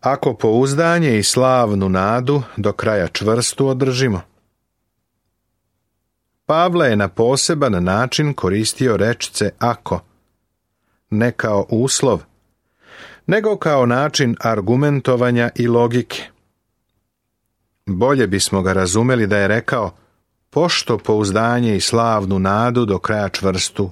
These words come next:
održimo.” Drugim rečima, ako smo sinovi Božiji i sudeonici nebeskog poziva,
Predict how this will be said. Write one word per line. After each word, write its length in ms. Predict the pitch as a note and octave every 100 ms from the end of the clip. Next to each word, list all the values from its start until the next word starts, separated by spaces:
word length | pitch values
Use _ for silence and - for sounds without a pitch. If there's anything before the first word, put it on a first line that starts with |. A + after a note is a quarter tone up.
| -
održimo.” 560 | G#2+ G2+ A2+ A2+ A#2+ F2+ _ _ _ _ _ _ _ _ _ _ _ _ _ _ -
Drugim 480 | G#2+ B2+ C#3+ F#2 D#2
rečima, 520 | E2+ A2 - E3+ B2 - _ _ - - - - -
ako 320 | C3+ C#3 C#3+
smo 240 | - C3
sinovi 500 | B2 - D#3 C#3 G#2+
Božiji 540 | F#2+ A2+ C3+ C#3 D3+ C3
i 180 | C3 A#2
sudeonici 840 | - F#3 F3+ D#3 B2 G2+ - G#2
nebeskog 640 | G#2 G#2 A2 - G2 -
poziva, 520 | - A2 B2+ C3+ G#2